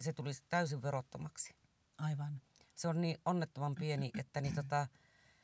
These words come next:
Speaker 1: ei siitä jää niinku omaishoitajille kätteen ollenkaan.
Speaker 2: Mm.
Speaker 1: Että niin, jotkuhan on saanut verokortteja ihan omaishoitajuuteen
Speaker 2: Mm.
Speaker 1: palkkioon, mut,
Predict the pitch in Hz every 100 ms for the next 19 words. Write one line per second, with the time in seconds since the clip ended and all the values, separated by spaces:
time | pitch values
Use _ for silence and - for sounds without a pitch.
0 | _ _ _ - - _ _ _ _ _
1 | _ _ - 165 190 190 180 160 180 170
2 | 165 156 160 143 156 165 160 139 143 147
3 | 139 - 143 - 151 135 156 156 160 156
4 | 175 185 160 - 180 165 151 147 147 _
5 | - 156 156 156 156 147 - 156 185 -
6 | 160 147 87 147 147 143 139 - _ -
7 | 135 147 131 - 123 - 131 127 117 131
8 | 117 131 131 135 131 139 131 - 160 139
9 | 131 165 160 156 170 - _ _ _ -
10 | 143 135 143 143 143